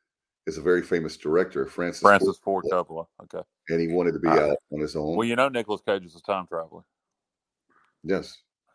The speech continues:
Speaker 2: Yeah, it's well known. There's actually a photo online, uh, I'll show it to you, of a guy from the eighteen hundreds that looks exactly like Nicolas Cage. It is,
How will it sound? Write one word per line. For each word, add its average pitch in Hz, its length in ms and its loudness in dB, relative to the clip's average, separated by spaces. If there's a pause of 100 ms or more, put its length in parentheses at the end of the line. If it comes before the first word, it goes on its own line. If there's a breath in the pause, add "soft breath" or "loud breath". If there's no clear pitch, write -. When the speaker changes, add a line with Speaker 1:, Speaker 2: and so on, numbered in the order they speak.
(100)
Speaker 2:
Yeah, 50 80 -14 (480)
it's - 100 -8
well 87 120 8
known. 87 180 6 (520 loud breath)
There's 117 120 10
actually 139 260 8
a 107 40 4
photo 110 280 6
online, 90 480 -2
uh, 85 40 -2
I'll 87 280 0
show 92 140 -6
it 80 80 -12
to 87 120 -10
you, 82 200 -8
of 82 160 -6
a 82 40 -18
guy 85 380 2
from 87 140 -14
the 82 100 -12
eighteen 85 300 -16
hundreds 87 480 -14 (480)
that 90 100 -4
looks 87 260 -6
exactly 82 720 4
like 80 220 2
Nicolas 78 340 -12
Cage. 80 360 -10
It 78 100 -12
is, 78 160 -14